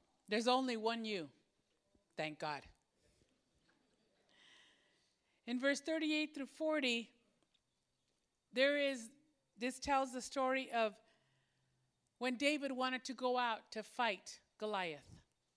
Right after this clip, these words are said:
And Saul was probably running out of excuses trying to get David to give up. But David was like,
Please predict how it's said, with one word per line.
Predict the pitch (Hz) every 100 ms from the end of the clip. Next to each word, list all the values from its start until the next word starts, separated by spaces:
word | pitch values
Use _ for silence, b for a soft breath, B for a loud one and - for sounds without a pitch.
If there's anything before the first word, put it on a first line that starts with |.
| _ _ _ _ -
And | 220 226
Saul | - - 330 311 254 233
was | 220 226
probably | - 269 277 262 254
running | 240 269 269
out | 262 262
of | 247
excuses | 233 - - 285 285 - 214 -
trying | 262 254
to | 247
get | 247 240 - b b b b
David | - 262 269 247 -
to | 233
give | 196 190 262 240
up. | 247 165 -
But | 196 190
David | 277 311 302 285
was | 233 214
like, | 214